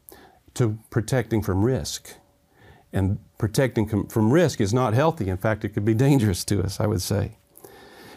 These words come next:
We've become a culture where safety is our highest, or at least one of our highest values.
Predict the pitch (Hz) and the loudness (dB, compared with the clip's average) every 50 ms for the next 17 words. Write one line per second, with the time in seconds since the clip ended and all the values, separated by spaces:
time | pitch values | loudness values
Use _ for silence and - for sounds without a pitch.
0 | - 127 139 151 151 147 - 185 175 143 113 - - - 160 165 180 180 - - | 2 2 4 4 4 4 4 4 4 4 4 2 0 2 2 4 4 2 2 0
1 | - 107 117 113 110 107 - - - - 160 160 180 170 175 - - - 92 - | 2 4 4 4 4 2 2 0 2 4 4 4 2 0 -2 -6 -6 -6 -6 -6
2 | 101 - - _ _ - - - - - _ - - 123 110 127 120 113 104 85 | -6 -10 -14 _ _ -20 -20 -20 -20 -20 _ -6 -4 0 2 2 2 2 2 0
3 | 127 131 127 131 123 127 123 - - 113 107 104 104 104 - - - - _ _ | -2 0 0 2 0 0 -2 -2 0 0 2 2 0 -2 -8 -14 -20 -20 _ _
4 | _ - - 110 123 127 117 - 123 120 135 135 123 113 107 104 101 92 117 113 | _ -2 2 4 4 4 4 4 4 4 4 4 4 4 4 4 4 2 2 2
5 | 117 107 92 - 104 107 104 107 110 - - - - - - - | 2 2 0 0 0 0 2 0 0 -2 -4 -6 -10 -14 -16 -18